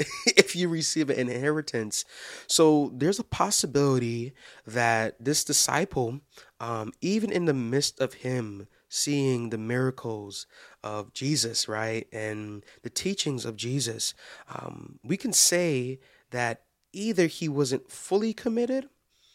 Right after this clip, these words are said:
right, um, because, um, he prioritized, right, a duty, um, which is to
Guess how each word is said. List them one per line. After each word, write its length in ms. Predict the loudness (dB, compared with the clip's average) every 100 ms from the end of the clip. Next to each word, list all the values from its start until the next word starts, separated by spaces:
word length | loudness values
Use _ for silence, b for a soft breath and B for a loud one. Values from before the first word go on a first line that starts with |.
| b b b b b b
right, 380 | 0 2 2 -2 _ B B -12
um, 340 | -8 -8 -8 -10
because, 680 | -8 -4 2 4 4 2 -2 -6 -14 _ B B B -14
um, 640 | -10 -8 -10 -10 -14 -18 -20
he 280 | -18 -10 -8
prioritized, 1300 | -4 0 2 2 2 0 -4 -4 -4 -6 -8 -10 -12 -18 b b b b
right, 340 | -6 -4 -4 -8 _ _ -8
a 420 | -4 -4 -4 -6
duty, 600 | 0 4 4 4 0 -10 b b b b
um, 260 | -14 -10 -8
which 240 | -6 -6 -6
is 260 | -6 -4 -4
to 280 | -6 -8